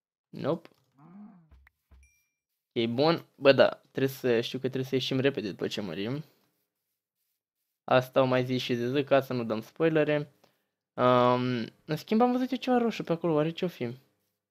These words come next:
A, e ciupercă de aia, nu? Da. Bun. Are cineva arc? Mamă, ce întrebare eu n-am.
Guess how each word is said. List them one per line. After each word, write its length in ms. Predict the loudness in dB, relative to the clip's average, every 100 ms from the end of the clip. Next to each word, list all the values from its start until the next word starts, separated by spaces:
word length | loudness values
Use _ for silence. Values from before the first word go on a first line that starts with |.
| _ _ _ _ _ _ _ _ _ _ _ _ _ _ _ _ _ _ _ _ _ _ _ _ _ _ _ _ _ _ _ -4
A, 320 | 6 10 10
e 520 | 10 8 8 6 4
ciupercă 640 | 0 -8 0 0 0 -4
de 100 | -4
aia, 120 | -4
nu? 240 | -4 -8 -10 _ _ _ _ _ _ _ _ _ _ _ _ _
Da. 260 | -4 0 0 -2 _ _ _ _ _ _ _ _ _ _ _ _ _ -12
Bun. 320 | -2 -2 -2 -8 -20 _ _ _ _ _
Are 180 | -2 0
cineva 400 | 2 2 4 6
arc? 340 | 6 4 -10 -10
Mamă, 200 | -8 -6
ce 100 | -8
întrebare 360 | -6 -2 -2
eu 120 | -2
n-am. 200 | -2 -4